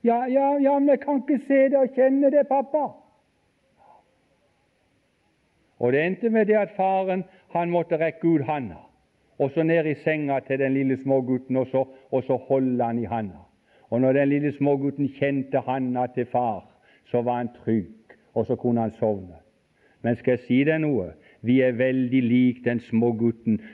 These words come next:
Når ikke du kan se Jesus, du har det klart foran deg, så er det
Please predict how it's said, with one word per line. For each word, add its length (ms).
Når 80
ikke 240
du 100
kan 280
se 380
Jesus, 840
du 120
har 180
det 120
klart 460
foran 440
deg, 200
så 280
er 280
det 220